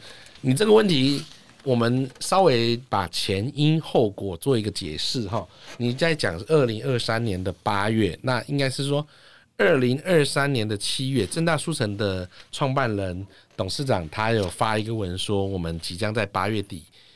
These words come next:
结束营业，这是七月十五号的时候新闻。那发布的时候就各界震惊啊，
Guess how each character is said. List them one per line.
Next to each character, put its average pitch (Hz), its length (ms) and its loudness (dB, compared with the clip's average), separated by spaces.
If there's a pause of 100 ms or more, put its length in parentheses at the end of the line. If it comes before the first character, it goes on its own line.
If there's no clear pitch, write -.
(140)
结 101 180 -2
束 101 220 -2
营 92 180 -4
业， 90 240 -2 (520)
这 107 100 -6
是 107 160 -2
七 - 260 -2
月 139 140 2
十 - 160 -4
五 92 80 -8
号 80 140 -8
的 76 100 -12
时 - 140 -10
候 80 100 -12
新 87 260 -10
闻。 - 140 -16 (760)
那 139 220 0
发 151 240 2
布 147 140 2
的 110 120 4
时 - 140 -2
候 110 240 2
就 101 640 2 (600)
各 156 280 4
界 131 360 0
震 127 340 2
惊 110 320 -2
啊， 95 180 -4